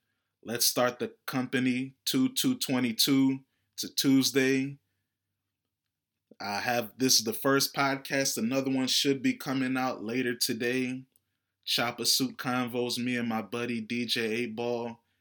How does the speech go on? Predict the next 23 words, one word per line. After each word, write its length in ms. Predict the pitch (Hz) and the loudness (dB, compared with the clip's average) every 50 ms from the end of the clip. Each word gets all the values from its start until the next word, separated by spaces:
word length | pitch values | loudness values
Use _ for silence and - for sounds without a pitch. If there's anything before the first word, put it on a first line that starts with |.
| _ _ - | _ _ -10
A 160 | - 117 113 | -8 -8 -6
K 360 | 110 - 139 123 117 120 123 | -4 -2 -2 0 0 0 -2
A 60 | 117 | -2
Ricky 260 | 107 120 120 - 123 117 | -2 -4 -4 -4 -6 -6
Romance, 760 | 117 113 113 117 120 120 120 120 120 117 117 120 - - - - | -4 -4 -2 -2 -2 -4 -4 -2 -4 -4 -2 0 0 0 0 -2
A 100 | 117 120 | -4 -6
K 320 | 120 - - 127 117 113 120 | -6 -6 -4 -4 -2 -2 -4
A 40 | 113 | -4
Jamal. 680 | 110 110 104 104 107 113 120 120 123 127 123 120 - _ _ _ _ _ _ _ _ _ _ | -6 -6 -6 -4 -4 -4 -4 -4 -4 -6 -8 -10 -14 _ _ _ _ _ _ _ _ _ _
So 540 | - - - - 110 110 110 107 101 104 107 - _ _ _ _ _ _ _ | -2 0 0 2 2 2 0 0 -2 -4 -8 -16 _ _ _ _ _ _ _
thanks 260 | - 135 143 139 131 - | -4 -2 0 0 0 0
for 120 | - 127 | -2 -2
coming 360 | - - - 143 139 139 135 | -4 -4 -4 -2 0 0 2
along, 640 | 131 127 127 131 139 143 143 147 147 147 147 151 151 - _ _ - | 2 2 2 0 0 0 0 0 -2 -4 -6 -10 -12 -16 _ _ -14
and 140 | - 107 104 | -10 -8 -8
I 40 | 104 | -6
hope 260 | 113 127 127 - 131 | -6 -6 -6 -4 -4
y'all 240 | 127 123 123 117 117 | -4 -2 -2 -2 -2
have 180 | 120 123 113 | -4 -4 -4
a 80 | 113 107 | -6 -8
fun 320 | - - 135 127 127 127 | -6 -6 -4 -4 -2 -2
time. 600 | 123 - 135 127 131 131 131 131 131 127 127 127 _ _ _ _ _ _ _ _ _ _ _ _ _ - | -2 -2 0 0 0 0 0 -2 -2 -4 -6 -8 _ _ _ _ _ _ _ _ _ _ _ _ _ -16
And 380 | 101 98 98 98 92 90 90 | -16 -14 -14 -14 -14 -16 -18